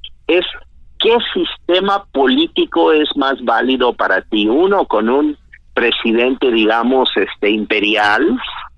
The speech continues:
o, eh, una, un sistema de república, eh, federal, eh, democrática y representativa. Y, y,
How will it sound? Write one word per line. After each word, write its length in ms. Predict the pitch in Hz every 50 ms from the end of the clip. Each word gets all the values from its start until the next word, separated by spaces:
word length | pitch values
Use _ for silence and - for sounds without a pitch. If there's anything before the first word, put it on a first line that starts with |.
| - - - - - - - -
o, 540 | 131 127 131 139 143 151 160 170 165 - - -
eh, 240 | - 123 117 117 - -
una, 480 | 131 135 135 139 139 135 131 127 117
un 200 | - - 135 143 139
sistema 680 | - - 135 - - - 131 127 123 131 135 131 131 123
de 200 | 107 107 104 95
república, 1080 | 87 104 101 - - - 139 131 127 139 135 127 - - 135 123 120 120 117 110 104 101 98 95 95 92 92 92 92 92 - - -
eh, 220 | 101 101 101 95 - - -
federal, 920 | 110 104 98 104 101 104 107 113 117 123 127 127 127 127 127 120 117 107 - - - - - - - - -
eh, 520 | - - 107 107 104 98 98 98 98 98 95
democrática 1300 | 95 110 107 107 104 - - 113 120 120 117 - - 131 117 - - 120 117 117 117 117 110 101 98
y 200 | 101 98 95 92
representativa. 1120 | 98 104 95 98 95 - - 104 98 98 - 90 87 - - 92 92 95 87 87 - - - - - - - - - - - - - - - -
Y, 500 | 285 269 277 277 277 277 277 277 - - -
y, 440 | 269 269 254 254 277 285 302 349